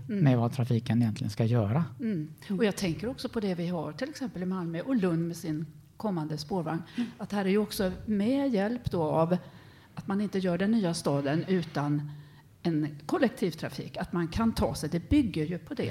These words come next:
Speaker 3: Precis.
Speaker 1: Och att läka staden pratar vi ju mycket om, inte minst i Malmö, där förorterna, de modernistiska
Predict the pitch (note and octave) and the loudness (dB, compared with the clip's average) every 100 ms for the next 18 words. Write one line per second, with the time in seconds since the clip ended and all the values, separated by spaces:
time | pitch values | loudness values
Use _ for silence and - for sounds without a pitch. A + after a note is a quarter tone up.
0 | F3 F#3 F3+ - A#3+ F#3+ G#3 G3+ A#3 F3 | -2 -4 -6 -2 0 0 0 2 2 0
1 | D3+ - - - F3 C3+ C#3+ D#3+ E3+ - | -4 -4 -2 4 6 6 2 4 2 0
2 | - F3+ D3 E3 D#3+ D#3 - - D#3 C#3+ | -6 -6 -6 -8 -6 -4 -4 -4 -2 -2
3 | D#3 G#3 D#4+ D#4+ A3 A3+ G#3 D#3 D#3 E3+ | 0 4 6 6 6 6 6 4 4 0
4 | - - - G3 F3+ A3+ G#3 D#3+ D3+ D#3 | -4 -16 -6 -4 0 2 4 2 0 0
5 | D#3+ D#3+ D#3+ D#3+ E3 F3 E3+ D#3 - D3+ | 2 4 4 4 4 0 -2 -6 -6 -4